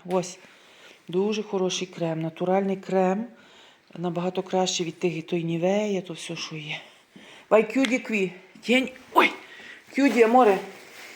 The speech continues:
Vai, chiudi, a-, aiutami. Aiutami, fammi, fammi vedere specchio qui. Specchio, specchio, specchio, specchio. No, nicio ne vedo. Ok. Là.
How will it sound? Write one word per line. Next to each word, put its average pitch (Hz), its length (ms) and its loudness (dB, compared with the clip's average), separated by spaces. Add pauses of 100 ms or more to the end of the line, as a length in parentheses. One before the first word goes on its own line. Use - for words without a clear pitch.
(1300)
Vai, 175 220 4
chiudi, 175 340 0
a-, 170 200 2
aiutami. 170 580 -2 (480)
Aiutami, 185 480 -2
fammi, 214 280 2
fammi 214 280 2
vedere 190 360 2
specchio 170 600 -12
qui. 180 220 -12 (1300)
Specchio, - 520 -14
specchio, 208 380 -8
specchio, 208 380 -6
specchio. 202 400 -4
No, 175 100 -2
nicio 175 300 0
ne 175 120 0
vedo. 175 340 -2 (1600)
Ok. 202 200 -10 (1120)
Là. 226 400 2